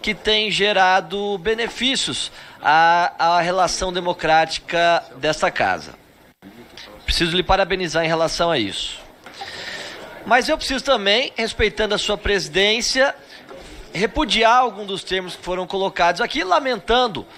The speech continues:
obviamente, o senhor está totalmente no direito em relação à não vinda do ministro. Ele alegou as, as questões particulares que poderia ter sido avisado com antecedência, poderiam,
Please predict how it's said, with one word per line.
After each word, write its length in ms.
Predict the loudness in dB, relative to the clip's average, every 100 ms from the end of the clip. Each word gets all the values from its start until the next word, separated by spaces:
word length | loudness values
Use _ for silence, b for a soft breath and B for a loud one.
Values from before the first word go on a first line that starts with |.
| B
obviamente, 560 | 0 2 2 0 0 -2
o 40 | -2
senhor 120 | -4
está 500 | -2 2 4 4 -2 -20 _
totalmente 420 | -4 -2 0 -2
no 80 | -2
direito 360 | 0 0 0 -2
em 40 |
relação 580 | 0 2 2 0 0 2
à 60 | 0
não 300 | 0 -2 -2
vinda 320 | -6 -4 -4
do 120 | -4
ministro. 520 | -4 -2 -2 -4 -8 -12 B B B B B B
Ele 100 | -2
alegou 380 | 0 2 2 2
as, 180 | 0 -2 -2
as 160 | -2
questões 320 | -2 -2 -2
particulares 540 | -2 -2 -2 2 2 2
que 60 |
poderia 360 | -2 -4 -4 -4
ter 120 | -4
sido 160 | -4 -2
avisado 280 | 2 2 0
com 80 |
antecedência, 440 | -4 -4 -2 -2 0
poderiam, 480 | 0 2 2 0